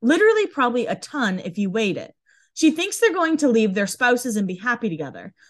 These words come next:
She might want to take a gander at the singer who is similar to her in history, who got nothing for her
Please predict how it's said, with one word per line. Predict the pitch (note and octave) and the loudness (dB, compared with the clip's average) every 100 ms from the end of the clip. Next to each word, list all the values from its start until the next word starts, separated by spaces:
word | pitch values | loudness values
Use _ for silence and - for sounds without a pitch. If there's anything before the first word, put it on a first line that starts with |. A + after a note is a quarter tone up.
| _ | _
She | - C#4 | 2 6
might | E4 F4 | 6 4
want | F#4 | 0
to | F4+ | 0
take | D#4+ D4+ | 2 2
a | B3+ | 2
gander | G#3 D4 E4 G#3 F#3 | 2 2 4 4 2
at | G#3+ A3 | 0 0
the | |
singer | A3 - G4 A3+ F#3 F#3+ _ _ _ - | -2 -2 -2 -2 -2 -6 _ _ _ 2
who | C4+ | 4
is | C4 | 2
similar | - G4 F#4+ D4 C#4 | 0 -4 -2 0 0
to | - A#3+ | -2 -2
her | G#3 G3+ E3+ | -2 0 -2
in | - G3+ G#3 | -2 -2 -2
history, | G3 D4+ - G#3 F3+ F3 F3+ _ _ | -2 -6 -6 -6 -4 -6 -10 _ _
who | C#4 | -2
got | C4 C#4+ - | 2 2 2
nothing | A#3+ C4+ C#4+ F4+ E4 | 0 0 -4 -10 -6
for | E4 | -4
her | C#4 C4+ | -2 -2